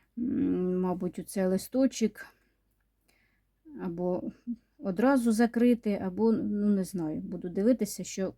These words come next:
м, щоб регланна лінія трішки менша була. Е, так, ось у мене клубочки йдуть, так що розпустила я своє платтячко. Ну, нічого, буду, буду пробувати в'язати щось інше. Можливо,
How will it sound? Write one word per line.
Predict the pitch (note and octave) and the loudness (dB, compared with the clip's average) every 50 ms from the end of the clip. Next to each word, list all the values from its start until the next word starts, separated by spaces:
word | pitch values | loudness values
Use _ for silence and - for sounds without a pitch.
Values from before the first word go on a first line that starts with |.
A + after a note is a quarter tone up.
| - | -14
м, | - - - - - - G2+ - - | -18 -18 -14 -12 -10 -8 -6 -6 -6
щоб | - - G3 - | -6 -8 -8 -6
регланна | - F3+ F#3+ F#3+ G3+ G3+ G#3 G3+ G3 | -4 -2 0 2 2 4 4 4 4
лінія | F#3 G#3+ A3+ A3 G3+ F3 | 6 8 8 8 8 6
трішки | - F3+ G3 F#3+ - - - G#3 | 2 -6 -8 -8 -8 -6 -2 0
менша | G#3 G3+ F#3+ F#3 F3+ - - - | 2 2 2 0 -2 -4 -8 -10
була. | E3+ E3+ E3+ E3+ E3+ E3+ F3 E3+ F#3 _ _ _ - - - - - - - - - - _ _ - | -8 -6 -6 -6 -4 -4 -4 -6 -6 _ _ _ -20 -20 -20 -20 -20 -20 -20 -20 -20 -20 _ _ -10
Е, | - F#3 F3+ - - | -8 -6 -6 -6 -6
так, | - F#3+ E3+ D#3+ - - | -6 -4 -4 -6 -8 -8
ось | F#3+ F#3+ - - - | -8 -8 -8 -6 -4
у | F3 | -2
мене | G3+ G3 F3+ F#3 F3+ F3 | -2 -2 -2 -2 -4 -6
клубочки | - - G3+ G3+ G#3 A#3+ D#4 E4+ C4+ - - - C4+ C4+ | -6 -8 -6 -4 -2 0 0 0 -2 -2 -4 0 0 2
йдуть, | A#3 A3+ B3+ B3+ B3 A#3 - _ | 2 2 2 2 2 0 -2 _
так | - A#3+ A#3+ A3+ | -4 -4 -4 -4
що | - - - A#3 A3 - - | -4 -2 2 2 2 2 0
розпустила | G#3+ G3+ A#3 B3+ A#3+ - - A3 G#3+ - - - G#3 G3 F#3 F3+ F3 | 0 0 0 0 -2 -4 -6 -6 -6 -6 -6 -6 -4 -2 -2 -2 -2
я | E3+ F3 F3 | -2 -4 -4
своє | - - - F#3 F3+ F3 F3 F3 | -6 -8 -8 -8 -6 -4 -4 -6
платтячко. | - _ - A#3 C4+ D4 C#4+ - - C4+ B3+ - - - - B3+ C4 B3 - - _ _ _ _ _ - _ _ _ _ _ _ - | -6 _ -2 0 0 0 0 0 -2 -4 -4 -4 -6 -6 0 2 2 2 2 -2 _ _ _ _ _ -20 _ _ _ _ _ _ -4
Ну, | C#4 D#4 - - | -4 -2 0 4
нічого, | A3+ A3+ A3 - - G3+ F3 | 4 4 4 2 -4 -8 -8
буду, | D#3+ F#3+ G#3 G#3 G#3 G#3+ G#3+ G3 - - _ _ _ _ - | -6 -6 -4 -2 0 0 0 0 -2 -8 _ _ _ _ -8
буду | G3 F#3+ G#3+ A3 G#3 G3 | -4 -2 -2 0 -2 -2
пробувати | - - G#3+ A3 G#3+ G3 F#3 G3 G3 F#3+ - F3 | -2 0 0 0 0 0 0 0 0 0 -2 -4
в'язати | E3+ F3+ F3 E3+ G3+ G3+ G3 F#3 | -4 -2 -2 0 -2 -2 -2 -4
щось | F3 - - G3 G3+ G3+ - - - | -10 -8 -4 -4 -4 -4 -6 -8 -8
інше. | A3+ F3 E3+ D#3+ - - - | -6 -4 -4 -4 -6 -6 -4
Можливо, | F3+ F#3+ G#3 G3+ G#3 A3+ A#3 A3+ G3 F3 F3+ - | -2 -2 0 2 4 4 4 4 4 2 0 -4